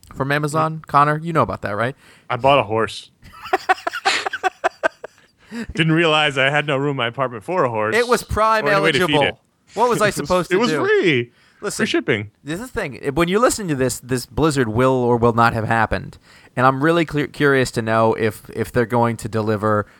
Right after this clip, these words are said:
Speaker 1: within the two-day window my Blazing Saddles Blu-ray.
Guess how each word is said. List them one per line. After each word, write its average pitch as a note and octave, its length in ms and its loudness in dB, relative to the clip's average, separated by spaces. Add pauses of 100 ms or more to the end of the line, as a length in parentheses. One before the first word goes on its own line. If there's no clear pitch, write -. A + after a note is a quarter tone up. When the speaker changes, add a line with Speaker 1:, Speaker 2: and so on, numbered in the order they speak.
(120)
Speaker 1:
within A2+ 280 0
the A2 80 0
two-day A#2 360 0
window G#2 480 0
my G2 460 0
Blazing A2 340 -2
Saddles G2+ 360 -2
Blu-ray. F#2+ 460 -4